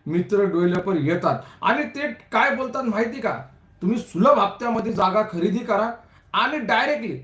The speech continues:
दुसऱ्या दिवशी तुम्ही तुमचं घर बांधा. ज्या दिवशी तुमचं रजिस्ट्रेशन होणार आहे त्या दिवशी आम्ही लिहून देणार आहे की तुम्हाला ताबा दिलं गेलं आहे या जागेचं.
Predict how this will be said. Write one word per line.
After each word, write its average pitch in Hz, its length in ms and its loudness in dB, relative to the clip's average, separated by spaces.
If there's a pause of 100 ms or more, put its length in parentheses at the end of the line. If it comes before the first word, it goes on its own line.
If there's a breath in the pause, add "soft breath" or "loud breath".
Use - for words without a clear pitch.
(140)
दुसऱ्या 226 500 -2
दिवशी 262 260 -4
तुम्ही 233 320 -4 (240)
तुमचं 170 320 -4 (100)
घर 214 240 4
बांधा. 160 340 -2 (720 soft breath)
ज्या 196 160 4
दिवशी 247 240 -2
तुमचं 247 300 -2
रजिस्ट्रेशन 214 600 2
होणार 202 300 4
आहे - 80 -4 (280 loud breath)
त्या 214 160 2
दिवशी 233 280 -2
आम्ही 226 340 0
लिहून 269 160 4
देणार 294 280 4
आहे 135 100 -4 (260)
की 175 60 -6
तुम्हाला 165 380 -2
ताबा 190 480 0 (260)
दिलं 180 380 2
गेलं 185 200 4
आहे 127 240 -2
या 156 120 0
जागेचं. 156 520 -2